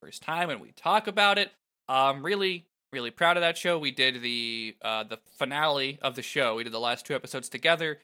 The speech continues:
and, uh, after a mailbag, we'll be watching End of Evangelion and, uh, doing some other side work of Anno's before we dig into the Rebuild movies. Um, and also, kind of relevant to that, uh, I, it'll be out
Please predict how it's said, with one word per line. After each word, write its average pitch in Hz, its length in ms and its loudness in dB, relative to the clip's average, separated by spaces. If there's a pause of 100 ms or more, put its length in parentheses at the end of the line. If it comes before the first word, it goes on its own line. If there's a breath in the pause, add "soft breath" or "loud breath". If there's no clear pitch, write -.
(380 soft breath)
and, 135 420 0
uh, 123 440 4
after 135 280 -2
a 131 40 -2
mailbag, 131 640 2
we'll 117 100 -8
be 117 100 -6
watching 117 460 -4
End 202 180 2
of 185 60 -2
Evangelion 165 880 -2 (360)
and, 120 440 -2
uh, 110 460 0
doing 127 340 -6
some 131 180 -8
other 120 180 -2
side 120 420 0
work 117 380 -6 (180)
of 113 120 -4
Anno's 117 600 -4
before 117 440 -8
we 113 160 -10
dig 113 240 -8
into 110 300 -12
the 104 160 -12
Rebuild 123 440 -6
movies. 117 480 -10 (460 soft breath)
Um, 120 380 -4 (100)
and 202 100 -2
also, 139 600 -2 (200)
kind 196 260 -4
of 120 180 -6
relevant 113 380 -6
to 110 80 -16
that, 107 340 0
uh, 120 320 4
I, 127 420 2
it'll 165 160 -2
be 160 160 -4
out 170 300 2